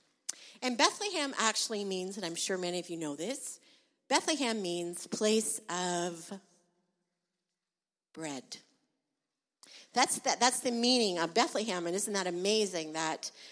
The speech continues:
the bread of life was born in, in Bethlehem, which actually means place of bread? But here was the problem.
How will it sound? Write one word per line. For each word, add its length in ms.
the 80
bread 220
of 180
life 420
was 220
born 400
in, 260
in 140
Bethlehem, 840
which 220
actually 380
means 480
place 340
of 120
bread? 420
But 100
here 220
was 140
the 100
problem. 600